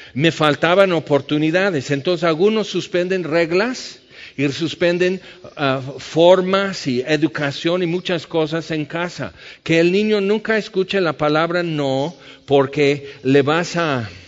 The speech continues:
dañar su autoestima.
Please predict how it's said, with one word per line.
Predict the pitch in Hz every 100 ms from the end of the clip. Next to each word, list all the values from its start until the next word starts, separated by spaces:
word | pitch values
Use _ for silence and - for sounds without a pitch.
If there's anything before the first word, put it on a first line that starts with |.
| - _ _ - - _ _ - -
dañar | 127 143 139 143 156
su | 147 160
autoestima. | 151 147 160 139 - 208 160 92